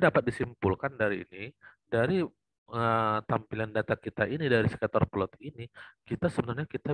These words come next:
bisa me-, meng-, apa, menganalisa, eh, cluster berapa yang terbaik. Kalau lihat ya.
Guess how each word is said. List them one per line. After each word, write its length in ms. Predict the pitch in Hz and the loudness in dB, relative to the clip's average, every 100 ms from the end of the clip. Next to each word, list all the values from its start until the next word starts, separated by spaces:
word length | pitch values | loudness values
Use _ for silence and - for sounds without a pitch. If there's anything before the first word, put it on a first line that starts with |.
| 131 | -4
bisa 160 | - | -8
me-, 1400 | 110 110 110 107 107 107 107 107 104 104 104 104 104 101 101 _ - | -6 -4 -4 -4 -4 -6 -6 -6 -8 -8 -10 -12 -12 -14 -18 _ -14
meng-, 400 | 107 107 104 101 | -12 -12 -14 -12
apa, 320 | 110 156 - - | -10 -10 -10 -12
menganalisa, 880 | 113 104 107 107 98 - 87 113 - - - - - - _ - | -6 -4 -4 -6 -8 -6 -2 -2 -2 -16 -20 -20 -20 -20 _ -4
eh, 560 | 113 110 110 113 113 110 - _ _ - | -2 0 0 0 -2 -6 -12 _ _ -2
cluster 320 | 131 - 120 | 0 0 -4
berapa 240 | 104 113 - | -4 -4 -2
yang 80 | 123 | -4
terbaik. 480 | - 90 90 87 - _ _ _ _ | -4 -4 -6 -8 -14 _ _ _ _
Kalau 160 | - 87 | -12 -10
lihat 200 | 90 98 | -10 -8
ya. 160 | 95 101 | -8 -8